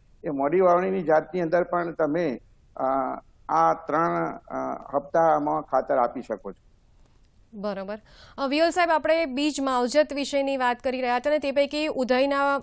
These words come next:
Speaker 2: નિયંત્રણ માટેની ભાઈ વાત કરી રહ્યા હતા, તો તે વિશે વિસ્તારપૂર્વક માહિતી આપો.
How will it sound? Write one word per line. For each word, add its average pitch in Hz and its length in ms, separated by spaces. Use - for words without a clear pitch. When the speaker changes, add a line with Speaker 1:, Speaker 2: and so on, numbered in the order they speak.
Speaker 2:
નિયંત્રણ 262 440
માટેની 247 300
ભાઈ 254 180
વાત 214 240
કરી 208 200
રહ્યા 196 220
હતા, 226 220
તો 302 180
તે 320 140
વિશે 302 200
વિસ્તારપૂર્વક 262 560
માહિતી 208 340
આપો. 196 220